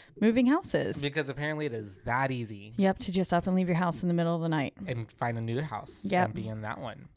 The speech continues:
Speaker 2: 'Cause I was like, "This is the most unrealistic part of these mo-, <laughs> this movie
Speaker 1: Yeah.
Speaker 2: is how much, like," and also, too, like, didn't y'all just buy this house?
Speaker 1: Mm-hmm.
Speaker 2: Like,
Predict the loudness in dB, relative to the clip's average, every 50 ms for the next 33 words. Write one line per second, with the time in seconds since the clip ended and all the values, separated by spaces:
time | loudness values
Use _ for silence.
0 | -20 -10 -6 -6 -6 -6 -8 -8 -6 -4 -4 -4 -4 -4 -4 -4 -6 -6 -4 -4
1 | -4 -4 -4 -4 -4 -4 -2 -2 0 0 0 -2 -4 -4 -4 -4 -2 -2 -4 -6
2 | -8 -8 -12 -14 -16 -10 -8 -6 -6 -6 -8 -12 -14 -14 -14 -12 -8 -4 0 0
3 | 2 2 2 0 0 -2 -4 -6 -6 -4 -6 -4 -2 -2 0 2 2 2 2 2
4 | 2 4 4 4 4 2 2 0 0 -2 -2 -2 -2 -2 -4 -8 -14 -20 -14 -8
5 | -4 -4 -4 -4 -2 0 0 2 2 2 2 2 0 0 0 0 0 0 0 0
6 | -2 -4 -4 -4 -4 -6 -6 -8 -8 -6 -6 -6 -6 -6 -6 -6 -6 -4 -2 -2
7 | 0 0 2 4 4 4 4 4 4 2 2 0 0 0 0 0 0 -2